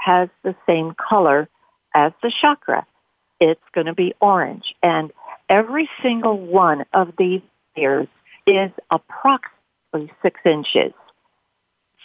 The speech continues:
further out. So ultimately, if you can visualize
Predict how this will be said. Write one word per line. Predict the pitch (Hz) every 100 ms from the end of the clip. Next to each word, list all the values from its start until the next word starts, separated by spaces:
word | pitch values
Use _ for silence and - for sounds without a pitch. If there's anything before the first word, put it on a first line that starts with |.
| -
further | 196 190 180 165 -
out. | 165 123 - _ _ _ _ _ _ _ _ _ - _ _ -
So | 196 180 170 - _
ultimately, | 190 233 247 240 185 143 - 143 135 135 160 _ _ -
if | 175
you | 180 170
can | - 233 247 226
visualize | 285 - 180 147 139 135 139